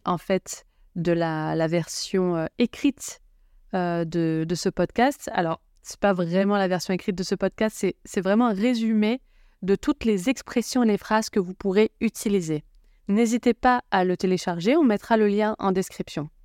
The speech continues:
Alors, euh, la façon la plus courante et la plus simple, sûrement,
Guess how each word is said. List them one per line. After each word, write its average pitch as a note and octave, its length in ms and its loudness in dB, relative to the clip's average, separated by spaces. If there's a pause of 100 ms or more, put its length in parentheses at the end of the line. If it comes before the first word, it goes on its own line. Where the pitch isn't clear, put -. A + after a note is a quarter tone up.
(840)
Alors, G3 360 0 (760)
euh, F#3+ 180 2
la G#3 160 2
façon D4 300 0
la D4+ 140 4
plus - 120 -4
courante B3 600 0 (240)
et G3 60 2
la F#3+ 140 4
plus F#3 220 -4
simple, - 540 0 (400)
sûrement, B3 720 2